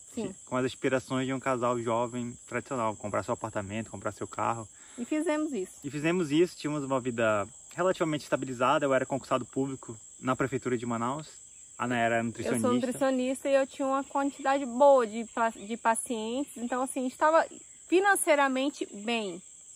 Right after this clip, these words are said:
Speaker 1: mas a cabeça não tava legal, né, amor?
Speaker 2: É, já em dois mil e quinze a gente já percebia que aquela vida tradicional não ia ser sustentável pra gente por muito tempo.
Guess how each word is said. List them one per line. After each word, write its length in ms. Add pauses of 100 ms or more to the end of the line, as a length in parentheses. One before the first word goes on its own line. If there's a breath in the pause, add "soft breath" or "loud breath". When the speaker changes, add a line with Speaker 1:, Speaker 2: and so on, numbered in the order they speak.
Speaker 1:
mas 160
a 80
cabeça 540
não 120
tava 300
legal, 380
né, 160
amor? 280
Speaker 2:
É, 480
já 160
em 40
dois 120
mil 120
e 20
quinze 300
a 20
gente 140
já 80
percebia 520
que 360
aquela 340
vida 340
tradicional 520
não 160
ia 200 (680)
ser 100
sustentável 560
pra 160
gente 300
por 100
muito 180
tempo. 280